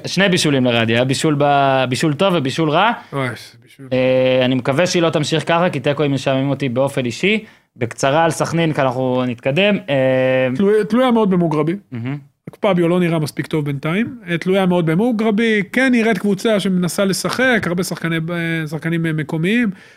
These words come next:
Speaker 2: רדי נראה טוב בתחילת העונה, אה,
Speaker 1: כן,
Speaker 2: מלבד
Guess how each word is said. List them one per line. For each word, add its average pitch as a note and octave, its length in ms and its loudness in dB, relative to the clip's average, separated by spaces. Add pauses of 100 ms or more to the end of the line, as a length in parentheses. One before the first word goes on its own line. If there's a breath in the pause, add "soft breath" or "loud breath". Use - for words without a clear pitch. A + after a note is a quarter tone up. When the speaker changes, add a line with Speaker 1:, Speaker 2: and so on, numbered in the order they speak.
(180 loud breath)
Speaker 2:
רדי F3 260 4
נראה E3 220 2
טוב G#3 340 -2
בתחילת G#3 420 -4
העונה, G3+ 240 0
אה, G3 240 -2 (840)
Speaker 1:
כן, D3 140 2
Speaker 2:
מלבד B2+ 60 0